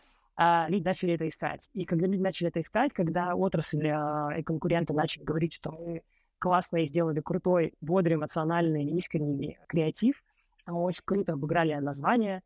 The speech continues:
нашего бренда в нем, что мы параллельно с, там, роликом начали запускать большое количество других классных активностей, спецпроектов, рассказывать про то, как студенты,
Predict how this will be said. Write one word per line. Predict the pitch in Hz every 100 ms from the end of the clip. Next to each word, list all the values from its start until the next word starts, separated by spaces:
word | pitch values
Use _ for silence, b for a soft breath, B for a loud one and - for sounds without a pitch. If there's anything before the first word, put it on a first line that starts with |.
| -
нашего | 160 - 156
бренда | 147 165 165 151 147 143 143 -
в | 156
нем, | 165 160 156 b _
что | -
мы | 180 185 185
параллельно | - 165 170 185 175 151 - _ _
с, | - - - 151
там, | 139 - - - -
роликом | 175 185 170 160
начали | 156 - 156
запускать | 147 151 - 156 - _ _ _
большое | 160 - 185
количество | 180 185 170
других | 156 170 170
классных | - 165 156 170
активностей, | - 220 208 175 160
спецпроектов, | - 156 - 160 185 170 -
рассказывать | 147 - 165 156 - -
про | 143
то, | - 175 170
как | - 165 - _ _ _
студенты, | _ 190 156 190 180 170 156